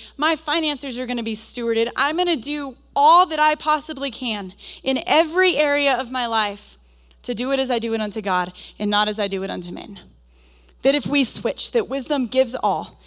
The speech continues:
Those things behind the scenes. I mean, we know the stories of the, the women that came and they poured out the expensive perfume on the, on the feet of Jesus, and the people around him said, "What, what are you doing? You're wasting something. You're wasting something precious. You're wasting,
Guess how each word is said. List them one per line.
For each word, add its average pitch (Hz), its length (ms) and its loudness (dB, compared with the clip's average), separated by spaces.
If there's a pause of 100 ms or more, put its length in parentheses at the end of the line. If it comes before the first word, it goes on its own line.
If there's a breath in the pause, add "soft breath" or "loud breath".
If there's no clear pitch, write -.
(260 loud breath)
Those 277 180 4
things 311 300 2
behind 269 320 -2
the 254 80 -4
scenes. 190 500 -4 (800)
I 294 40 4
mean, 294 160 4
we 320 100 4
know 330 120 6
the 311 100 -2
stories 349 480 4 (280 loud breath)
of 285 200 2
the, 277 280 4 (200 loud breath)
the 320 120 4
women 330 300 6
that 285 120 2
came 330 300 6
and 311 100 2
they 285 100 2
poured 359 300 2
out 330 160 4
the 294 80 -2
expensive 311 680 -2
perfume 311 540 2
on 269 160 -2
the, 262 200 0
on 277 120 0
the 277 60 -2
feet 311 200 0
of 269 100 -2
Jesus, 269 340 0
and 269 80 0
the 277 40 4
people 330 300 2
around 311 320 6
him 240 240 2 (440 soft breath)
said, 277 420 0
"What, 254 220 0
what 330 120 -2
are 392 40 4
you 427 120 0
doing? 262 380 -2
You're 269 140 0
wasting 311 520 0
something. 220 360 -6
You're 277 140 -2
wasting 403 420 0
something 330 380 -6
precious. 339 540 -4 (280 loud breath)
You're 370 160 4
wasting, 349 640 0